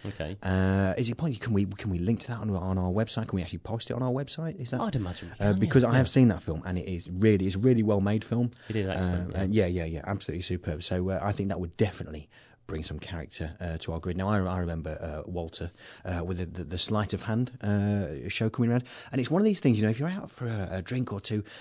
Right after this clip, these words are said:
Speaker 2: and you know, oh, Johnny, you know how I feel about people in
Speaker 1: Mm,
Speaker 2: general.
Speaker 1: yeah,
Speaker 2: You know, I mean,
Speaker 1: yeah.
Speaker 2: I did, everything I choose to do, including being here now, um, and I'm a bit uncomfortable. There's another person in the room, that being
Speaker 1: Mm.
Speaker 2: you. Um, I,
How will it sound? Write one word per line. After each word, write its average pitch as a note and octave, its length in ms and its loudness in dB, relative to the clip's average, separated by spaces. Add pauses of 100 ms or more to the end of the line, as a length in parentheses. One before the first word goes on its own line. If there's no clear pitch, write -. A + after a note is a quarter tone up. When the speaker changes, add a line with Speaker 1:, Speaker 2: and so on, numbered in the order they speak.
(120)
Speaker 2:
and A#2+ 120 2
you E3 60 4
know, F3 100 0 (340)
oh, A#2+ 100 -10
Johnny, A#2+ 180 -2
you C3+ 100 2
know D#3 120 2
how A#2 120 2
I G2+ 80 2
feel F#2 200 -2
about E2+ 220 -4
people F2 440 -8
in F2+ 140 -4
Speaker 1:
Mm, - 40 0
Speaker 2:
general. G2 320 0
Speaker 1:
yeah, F2+ 120 -2
Speaker 2:
You F#2 40 0
know, D#2+ 100 -4
I - 20 -8
mean, D2+ 80 -6
Speaker 1:
yeah. E2 100 -4
Speaker 2:
I F#2 40 -4
did, D#2+ 200 -8 (320)
everything B2+ 340 2
I G2 60 2
choose F#2 240 -2
to F2+ 100 -6
do, E2+ 140 -2
including F#2 400 2
being F#2 180 0
here F2 200 -4
now, D#2+ 280 -6 (380)
um, F2 340 -4
and F2 100 -6
I'm F2 120 -4
a E2 60 -6
bit F2+ 120 0
uncomfortable. F2+ 420 -4
There's E2+ 120 -6
another F#2 240 0
person D#2+ 280 -6
in D#2 60 -8
the D#2 80 -6
room, E2 200 -4
that F2+ 140 -4
being E2 200 -4
Speaker 1:
Mm. E2 40 -4
Speaker 2:
you. D#2+ 240 -6 (440)
Um, G#2 320 0
I, A2 80 -2